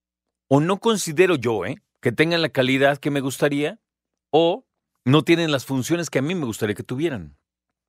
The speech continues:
Entonces recuerdo, recuerdo el estéreo que tenía mi hermana que le dieron cuando tenía quince años, recuerdo el estéreo que mis papás compraron en algún otro momento.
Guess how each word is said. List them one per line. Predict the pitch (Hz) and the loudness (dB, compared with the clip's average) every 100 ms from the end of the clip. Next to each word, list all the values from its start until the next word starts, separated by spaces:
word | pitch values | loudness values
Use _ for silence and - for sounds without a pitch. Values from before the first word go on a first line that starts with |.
| _ _ _ _ _ _ _ _ _ | _ _ _ _ _ _ _ _ _
Entonces | 196 196 175 | 2 2 2
recuerdo, | 170 165 165 123 82 76 _ _ _ _ _ | 0 2 2 0 -8 -16 _ _ _ _ _
recuerdo | 127 127 156 156 170 | 0 2 0 0 0
el | |
estéreo | 139 - 147 | -2 0 -2
que | 131 | 0
tenía | 123 123 135 | -2 0 0
mi | |
hermana | 123 120 135 127 | 0 -2 -2 -2
que | 113 | -2
le | 101 | -2
dieron | 104 120 117 | -2 -2 -2
cuando | 101 87 | -4 -4
tenía | 95 | -6
quince | 92 107 98 143 | -4 -6 -2 -4
años, | 131 87 | -4 -6
recuerdo | 92 - 107 110 | -10 -4 -2 -2
el | |
estéreo | 98 107 98 | -6 -8 -6
que | 92 | -8
mis | 85 | -8
papás | 87 104 | -4 -4
compraron | - 92 101 98 | -4 -4 -4 -4
en | |
algún | 85 92 95 | -6 -4 -6
otro | 92 | -4
momento. | 92 107 127 - 82 | -4 -2 -2 -6 -16